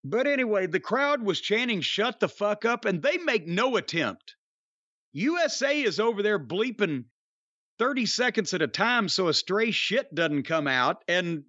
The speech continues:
T B S or T N T just, "Ah, ah, fuck, it's okay. Five fucks, that's all right." So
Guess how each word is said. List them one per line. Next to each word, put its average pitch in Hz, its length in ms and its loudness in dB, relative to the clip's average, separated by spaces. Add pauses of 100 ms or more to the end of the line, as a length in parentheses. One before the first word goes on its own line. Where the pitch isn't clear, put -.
T 247 160 0
B 226 180 2
S 226 240 0
or 165 200 2
T 226 280 0
N 190 80 0
T 202 220 0
just, 170 220 -2
"Ah, 240 260 2 (160)
ah, 330 160 2 (100)
fuck, 233 300 0
it's 240 180 -4
okay. 160 600 0 (200)
Five 254 380 0
fucks, 269 300 -2
that's 240 260 -4
all 147 140 2
right." 107 300 -2 (1200)
So - 400 -2